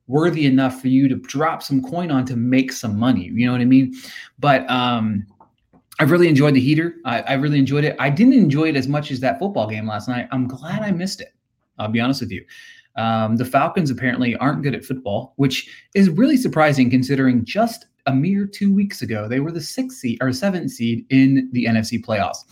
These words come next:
And if that tells you anything about the N F C or the playoffs in general, the fact that we do have seven playoff teams now does expand the horizon. But it, it's everybody in that,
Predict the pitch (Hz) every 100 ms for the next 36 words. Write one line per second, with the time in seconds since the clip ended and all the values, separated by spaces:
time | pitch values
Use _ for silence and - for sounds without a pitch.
0 | - - - 131 127 - - 175 170 156
1 | - 226 226 113 110 113 - _ 113 117
2 | 107 127 120 113 - 113 131 - _ _
3 | 143 143 135 - 127 110 117 113 135 120
4 | 117 120 127 135 127 117 160 147 135 -
5 | 131 120 113 120 110 - 120 110 113 107
6 | 110 131 120 117 127 - - 135 127 127
7 | 113 107 98 104 113 120 131 - - -
8 | - _ _ - 151 - 175 147 - -
9 | 151 180 247 226 220 208 196 175 165 170
10 | 165 -